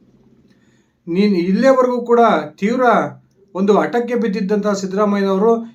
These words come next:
ಇದು ಎಸ್ ಟಿ ಕಾರ್ಪೊರೇಷನ್ ಹಗರಣ ಆಗೇ ಇಲ್ಲ, ಅದಕ್ಕೆ ಯಾವುದೇ ದಾಖಲೆ ಇಲ್ಲ, ಸು-, ಬಿ ಜೆ ಪಿ ಅವರು ಸುಮ್ ಸುಮ್ನೆ ನಮ್ಮ ಮೇಲೆ ಆಪಾದನೆಯನ್ನ ಮಾಡ್ತಾರೆ ಅಂತಕ್ಕಂಥ ಹೇಳಿಕೆಗಳನ್ನ ಕೊಡ್ತಿದ್ರು. ಆದ್ರೆ ನಿನ್ನೆ ತಾನೇ ಪತ್ರಿಕಾ ಮ-, ಮಾಧ್ಯಮ ಗೋಷ್ಠಿಯಲ್ಲಿ ಮಾತಾಡಿದಂಥ ಸಿದ್ದರಾಮಯ್ಯನವರು ಆ ಎಸ್ ಟಿ ಕಾರ್ಪೊರೇಷನ್‌ನಲ್ಲಿ ಹಗರಣ ಆಗಿರೋದು ನಿಜ,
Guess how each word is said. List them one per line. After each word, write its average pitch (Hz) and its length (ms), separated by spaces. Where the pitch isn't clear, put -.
ಇದು 165 140
ಎಸ್ 160 240
ಟಿ 240 120
ಕಾರ್ಪೊರೇಷನ್ 202 540
ಹಗರಣ 190 300
ಆಗೇ 180 340
ಇಲ್ಲ, 190 240
ಅದಕ್ಕೆ 175 260
ಯಾವುದೇ 185 380
ದಾಖಲೆ 196 420
ಇಲ್ಲ, 196 300
ಸು-, 170 260
ಬಿ 170 180
ಜೆ 202 120
ಪಿ 190 160
ಅವರು 170 180
ಸುಮ್ 190 200
ಸುಮ್ನೆ 214 240
ನಮ್ಮ 190 200
ಮೇಲೆ 170 180
ಆಪಾದನೆಯನ್ನ 180 520
ಮಾಡ್ತಾರೆ 175 400
ಅಂತಕ್ಕಂಥ 160 400
ಹೇಳಿಕೆಗಳನ್ನ 151 580
ಕೊಡ್ತಿದ್ರು. 127 640
ಆದ್ರೆ 170 320
ನಿನ್ನೆ 180 280
ತಾನೇ 180 680
ಪತ್ರಿಕಾ 190 420
ಮ-, 143 340
ಮಾಧ್ಯಮ 185 380
ಗೋಷ್ಠಿಯಲ್ಲಿ 185 440
ಮಾತಾಡಿದಂಥ 160 520
ಸಿದ್ದರಾಮಯ್ಯನವರು 160 1080
ಆ 156 120
ಎಸ್ 160 240
ಟಿ 247 120
ಕಾರ್ಪೊರೇಷನ್‌ನಲ್ಲಿ 180 760
ಹಗರಣ 170 300
ಆಗಿರೋದು 156 420
ನಿಜ, 139 160